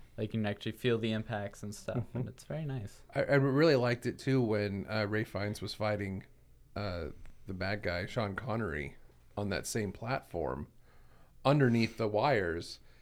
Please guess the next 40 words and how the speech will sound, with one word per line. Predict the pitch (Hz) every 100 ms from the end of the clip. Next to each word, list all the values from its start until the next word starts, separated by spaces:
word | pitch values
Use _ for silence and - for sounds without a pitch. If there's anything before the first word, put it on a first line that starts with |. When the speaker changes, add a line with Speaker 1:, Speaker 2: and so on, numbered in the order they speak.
| - - -
Speaker 2:
and | 127 113
he | 131
kept | - -
spinning | - 127 131 117
around | 107 113 117
on | 107
top | - 123 110
of |
the | 104
handrail. | 107 120 113 90
I | 73
thought | - 127
that | 127 117
looked | 117 -
really | 113 120 120 110
cool. | - 127 107 98
Speaker 1:
Oh, | 165
yeah. | 156 147 110 95 - - -
Speaker 2:
Yeah. | 120 113
Speaker 1:
Uh, | 117 113 107 - -
and | 120
those | 127 139
are | 139
moves | 127 123
you | 117
can | 110
actually | 107 - 110
do. | 98 104 101 -
I | 117
can't | 123 123 113
personally | 123 120 117 104
do | 98
'em, | 98 104 - -
but, | 107 95 95 -
uh, | 107 101 95 95 95 - - - - - - -
I've | 110
seen | - 110 98
people | 101 98
do | 98 98
it. | 98